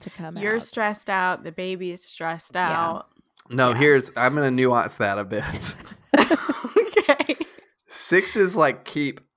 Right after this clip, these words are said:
Speaker 3: acting like, okay, so six is a kind of labor, it's where it's like you're pushing for freaking ever because
Speaker 1: Oh my
Speaker 3: they
Speaker 1: gosh.
Speaker 3: made the decision to come out, but then they're, like, freaked out that
Speaker 2: They're
Speaker 3: they
Speaker 2: like, "Oh, wait,
Speaker 3: made the
Speaker 2: no,
Speaker 3: wrong
Speaker 2: wait,
Speaker 3: decision.
Speaker 2: I'm doubting my
Speaker 1: That was
Speaker 2: decision."
Speaker 1: also me. He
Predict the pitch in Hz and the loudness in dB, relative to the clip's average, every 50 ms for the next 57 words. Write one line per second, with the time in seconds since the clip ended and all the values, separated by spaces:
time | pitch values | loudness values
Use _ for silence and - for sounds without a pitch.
0 | _ _ - 110 107 113 123 - - 156 156 151 156 156 - - - 143 147 143 | _ _ -2 0 2 2 0 0 0 2 2 2 2 -2 -4 -4 2 4 4 4
1 | 139 - - 156 151 156 170 147 135 127 - 151 139 139 139 - 190 196 196 - | 4 2 0 0 0 2 2 2 2 0 -2 -2 -2 -2 0 0 -2 -2 -2 -2
2 | 208 202 196 196 - 180 170 160 156 147 139 135 135 127 127 131 123 120 113 110 | 0 0 0 0 2 2 2 4 4 4 4 4 2 2 0 0 0 0 -2 -4
3 | - 120 120 110 107 104 - - 120 117 110 107 - 120 113 - - - 156 147 | -6 -6 -6 -6 -6 -8 -8 -6 -4 -4 -4 -4 -6 -8 -8 -4 2 2 4 4
4 | 147 - 147 123 113 - 123 - - - - 143 139 131 135 123 117 117 117 110 | 4 0 -2 -4 -6 -8 -10 -12 -8 -2 0 2 2 2 2 -2 -2 -2 -2 -2
5 | 107 110 98 107 120 - - 135 127 123 120 - - - - - - - 196 185 | -2 -4 -6 -6 -6 -2 0 2 2 2 0 -4 -8 -12 -18 -16 -8 -4 -2 -2
6 | 175 175 135 135 147 160 156 160 175 196 190 180 185 160 160 147 - - 170 165 | 0 2 2 2 4 6 6 6 6 6 4 4 2 4 4 2 4 4 4 4
7 | 147 156 147 139 135 131 - 131 131 127 131 127 127 117 110 120 113 110 127 127 | 4 2 2 0 0 -2 -2 -2 0 2 4 4 4 4 2 -2 -4 -4 -2 -2
8 | 127 127 120 117 110 107 104 - - - - - 143 131 - - 131 120 113 104 | 0 0 0 0 0 -2 -6 -8 -14 -12 -4 -2 -2 0 2 4 4 4 4 4
9 | 117 262 311 262 262 - 247 247 240 - - 262 254 247 240 - - - - - | 4 6 6 8 8 6 4 2 0 4 6 6 8 8 8 6 6 6 4 4
10 | - 214 - - 127 254 247 240 - 226 220 208 202 220 214 202 226 233 226 226 | 6 8 8 8 8 6 4 2 2 2 2 4 2 2 4 4 4 4 4 2
11 | 208 240 214 202 202 202 202 196 202 196 185 190 185 190 233 302 349 359 403 403 | 4 6 6 6 6 4 2 -2 -2 -4 -4 -4 0 6 8 10 10 10 10 8
12 | 381 277 311 320 339 381 349 - 381 349 359 330 320 330 359 381 359 311 240 202 | 8 8 8 10 10 10 10 10 8 8 8 6 2 0 0 0 0 0 -2 -2
13 | 208 - 294 302 330 339 269 - | 0 0 2 2 2 0 -2 -4